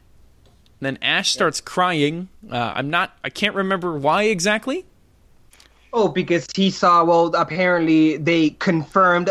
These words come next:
Speaker 2: quotation marks in the air, uh, that Aaron did, because, oh, at this point we haven't mentioned, uh, throughout the whole thing, is that Lucario thinks that his former master, Aaron, betrayed the kingdom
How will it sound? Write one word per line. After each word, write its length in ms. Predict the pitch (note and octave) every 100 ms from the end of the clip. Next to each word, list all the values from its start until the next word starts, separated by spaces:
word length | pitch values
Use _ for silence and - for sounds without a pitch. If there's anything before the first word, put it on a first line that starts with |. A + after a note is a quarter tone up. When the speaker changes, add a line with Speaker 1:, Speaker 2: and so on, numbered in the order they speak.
| -
Speaker 2:
quotation 580 | - D#3+ - D#3 - D3+
marks 260 | D3 D3 D#3
in 80 |
the 180 | D3 C3+
air, 300 | C3+ C3+ D3 - - - -
uh, 300 | D#3 C#3+ C#3
that 260 | E3 D#3 E3
Aaron 340 | F3 F3 E3
did, 300 | D3 E3+ E3
because, 240 | F#3+ G3 -
oh, 180 | G3 F3
at 140 | E3+
this 140 | A3+ A#3
point 180 | F#3 D#3
we 60 |
haven't 300 | D#3+ E3+ C#3+
mentioned, 460 | C#3 F#3 B2 G2+ F#2+ _ _ _ C3
uh, 180 | B2+ A2
throughout 340 | - D3 C#3
the 80 | C3
whole 340 | C3+ B2 A#2 _ -
thing, 240 | D#3+ A#2 - - -
is 160 | D3+
that 300 | D#3+ C#3+ - _ F3
Lucario 560 | E3+ G3+ B3 C#4 E3+
thinks 440 | - A#3+ E3 - -
that 180 | D3
his 320 | B2+ F3+ F#3+ - _
former 360 | - F3+ D#3 C#3+
master, 520 | D#3+ F#3 - C#3 -
Aaron, 420 | E3+ F#3+ C#3+ B2+ -
betrayed 600 | E3 - F3+ A3 F3+ C3+
the 100 | D3+ - - - -
kingdom 520 | - B3 D3+ A2+ A2+